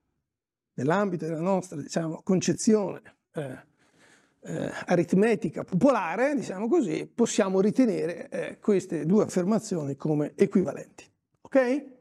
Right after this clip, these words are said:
Le riteniamo equivalenti. Se sono equivalenti, se riteniamo queste affermazioni essere equivalenti, non dovrebbero esercitare nessun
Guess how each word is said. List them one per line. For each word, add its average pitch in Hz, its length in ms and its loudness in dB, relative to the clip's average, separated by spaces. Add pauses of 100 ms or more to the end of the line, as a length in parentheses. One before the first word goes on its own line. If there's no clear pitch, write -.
(500)
Le 277 180 4
riteniamo 190 440 -2
equivalenti. - 500 -16 (1080)
Se - 180 2
sono 277 220 4
equivalenti, 269 840 2
se - 220 -16
riteniamo 170 500 -2
queste 175 240 -2
affermazioni 175 440 0
essere 175 140 -2
equivalenti, 269 500 2
non 208 140 2
dovrebbero 196 400 2
esercitare 175 540 -4
nessun 180 460 -2